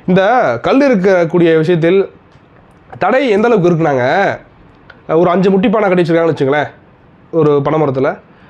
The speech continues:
கல் இறப்பதற்காக, பதனி இறக்குவதற்காக கூட, கல் தானே இறங்கினா சிக்கல், பதனி விற்பனை செய்வதற்காக முட்டி பானை கட்டி வச்சிருந்தாலும் காவல்துறை போயிட்டு என்ன பண்ணுறதா, கல்லை விட்டு அடிச்சு உடச்சு விட்டுறது.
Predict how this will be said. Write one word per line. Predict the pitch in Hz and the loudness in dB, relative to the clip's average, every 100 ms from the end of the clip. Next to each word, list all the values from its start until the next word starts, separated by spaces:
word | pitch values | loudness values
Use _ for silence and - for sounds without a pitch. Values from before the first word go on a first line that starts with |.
| - | -10
கல் | - 180 | -2 2
இறப்பதற்காக, | 190 160 151 143 143 175 196 - _ _ - | 2 0 -2 -2 -2 -2 -4 -12 _ _ -4
பதனி | 165 240 262 | 0 2 2
இறக்குவதற்காக | 247 226 185 214 190 190 | 2 0 0 0 0 0
கூட, | 185 208 | 0 -2
கல் | - 165 214 | -2 0 2
தானே | 214 | 2
இறங்கினா | 208 202 | 2 0
சிக்கல், | 190 151 196 226 - _ - | 0 0 0 -2 -8 _ -4
பதனி | 160 220 269 | -2 2 2
விற்பனை | 247 190 226 | 2 0 -2
செய்வதற்காக | 226 202 180 175 170 220 233 | 2 2 2 0 0 0 -2
முட்டி | 175 175 214 | -2 0 0
பானை | 196 185 | 0 0
கட்டி | 165 | 0
வச்சிருந்தாலும் | 156 160 147 131 131 185 214 - - - - - - | 0 -2 0 0 0 0 -2 -8 -20 -20 -20 -18 -6
காவல்துறை | 175 262 254 190 180 | -2 0 0 0 0
போயிட்டு | 175 185 | 0 0
என்ன | 190 | 0
பண்ணுறதா, | 185 220 | 0 0
கல்லை | 180 214 | 2 2
விட்டு | 185 | 2
அடிச்சு | 160 190 | 0 0
உடச்சு | 208 165 170 160 | 2 2 0 -2
விட்டுறது. | 127 107 | -2 -4